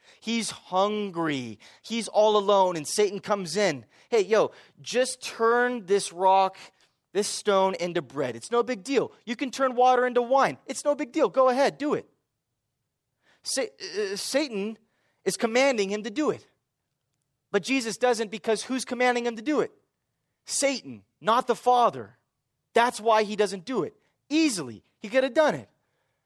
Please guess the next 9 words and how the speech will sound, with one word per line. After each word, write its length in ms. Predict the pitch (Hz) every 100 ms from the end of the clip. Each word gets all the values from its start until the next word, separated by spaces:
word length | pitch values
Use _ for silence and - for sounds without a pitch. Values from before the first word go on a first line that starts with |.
| _ _ _ _
But 100 | 214
it 80 | 220
was 140 | 226
the 80 | 214
person 460 | - 254 262 - 202
who 120 | 180
was 160 | 190 -
commanding 580 | 190 180 220 247 208
him 360 | 143 123 127